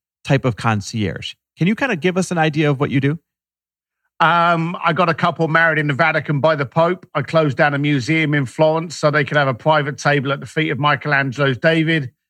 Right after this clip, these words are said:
Speaker 2: Halfway through their meal, I had Andrea Bocelli come in and serenade them. I've arranged drum lessons with Guns N' Roses, uh, guitar lessons with Z Z Top, sent people down to the wreck of the Titanic, up to the International Space Station,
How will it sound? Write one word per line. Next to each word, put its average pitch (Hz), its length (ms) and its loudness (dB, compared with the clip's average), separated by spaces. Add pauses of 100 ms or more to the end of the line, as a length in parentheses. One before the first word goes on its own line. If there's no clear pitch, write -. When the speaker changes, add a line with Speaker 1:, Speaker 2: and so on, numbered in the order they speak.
(280)
Speaker 2:
Halfway 147 400 2
through 151 260 0
their 139 180 2
meal, 156 320 2
I 131 80 2
had 135 260 0
Andrea 135 420 0
Bocelli 131 380 -2
come 135 220 0
in 131 40 2
and 127 160 -2
serenade 147 500 2
them. 151 220 -2 (380)
I've 127 160 2
arranged 135 640 -2
drum 151 260 2
lessons 143 460 -2
with 131 160 0
Guns 143 260 0
N' 139 100 -2
Roses, 143 680 2 (120)
uh, 113 100 2
guitar 147 400 0
lessons 139 380 -2
with 135 140 -2
Z 143 220 0
Z 127 200 -2
Top, 147 340 2 (400)
sent 160 320 0
people 151 220 0
down 143 240 2
to 143 60 -2
the 139 100 -2
wreck 139 240 0
of 123 80 -2
the 131 80 -4
Titanic, 139 720 -2 (360)
up 151 160 0
to - 100 -8
the 156 120 2
International 139 560 -2
Space 143 400 -2
Station, 135 580 0